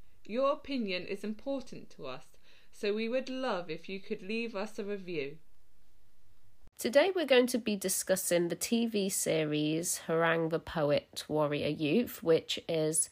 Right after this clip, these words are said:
Speaker 2: a T V series that V starred in. Before we start, we just want to give a spoilers warning. If you haven't seen the show and you want to see the show,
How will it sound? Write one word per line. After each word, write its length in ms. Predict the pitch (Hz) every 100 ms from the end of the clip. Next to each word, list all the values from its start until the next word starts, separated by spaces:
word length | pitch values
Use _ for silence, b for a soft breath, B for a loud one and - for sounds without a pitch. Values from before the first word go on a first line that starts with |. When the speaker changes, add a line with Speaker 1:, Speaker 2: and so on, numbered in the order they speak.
| _
Speaker 2:
a 100 | 160
T 240 | 156 - 240
V 140 | 202
series 480 | 190 165 156 160 -
that 160 | -
V 320 | - 165 180 180
starred 500 | - 139 147 143 -
in. 360 | 139 202 247 -
Before 260 | - - 269
we 120 | 285
start, 320 | 277 202 175
we 100 | 185
just 320 | 185 220 220 -
want 300 | 202 185 -
to 320 | - 185 180
give 240 | 185 185
a 60 | 175
spoilers 840 | - - - 190 170 147 123 -
warning. 640 | 160 147 135 147 156 208 190 -
If 240 | 185 170 180
you 80 |
haven't 300 | 170 190 180
seen 180 | - 180
the 80 | 165
show 220 | - 165
and 120 | 156
you 100 | 156
want 260 | 156 165 -
to 80 | 165
see 240 | - 147
the 120 | 143
show, 440 | - - 139 139